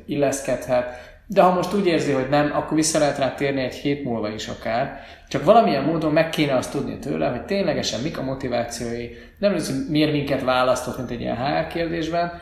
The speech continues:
arra egy H R választ fogunk hallani, neki milyen személyes céljai vannak, és utána nekünk vezetőként,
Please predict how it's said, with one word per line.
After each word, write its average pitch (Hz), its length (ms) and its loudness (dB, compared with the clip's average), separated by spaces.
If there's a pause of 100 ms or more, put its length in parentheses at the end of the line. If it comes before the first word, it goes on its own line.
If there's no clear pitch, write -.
arra 120 200 4
egy 107 100 -2
H 147 240 4
R 156 60 4
választ 160 300 2
fogunk 160 220 -4
hallani, 156 380 0 (680)
neki 180 340 2
milyen 139 240 2
személyes 120 480 0
céljai 117 380 -2
vannak, 190 400 0 (180)
és - 140 -2
utána 165 240 6
nekünk 175 300 4
vezetőként, 147 800 2